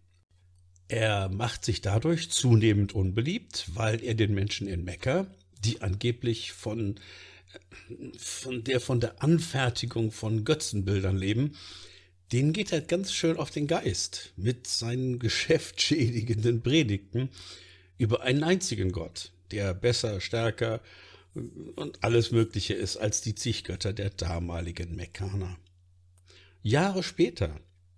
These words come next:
wird die dann folgende Flucht aus Mekka zum Anfangsdatum des Islam bestimmt.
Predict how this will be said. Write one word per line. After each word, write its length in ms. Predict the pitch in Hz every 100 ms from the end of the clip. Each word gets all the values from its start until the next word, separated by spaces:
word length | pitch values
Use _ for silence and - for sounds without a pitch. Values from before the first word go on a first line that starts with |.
| - -
wird 340 | 104 131 - - - - -
die 120 | 127 117
dann 360 | 113 110 101
folgende 540 | 95 117 123 117 101 -
Flucht 400 | 147 165 - 101
aus 280 | 92 -
Mekka 360 | 104 113 101 123
zum 400 | - 127 139 - -
Anfangsdatum 1080 | 175 180 - 113 123 - 92 107 - 107
des 220 | 110 107
Islam 500 | 110 104 139 180 135
bestimmt. 680 | 98 - - 90 80 - -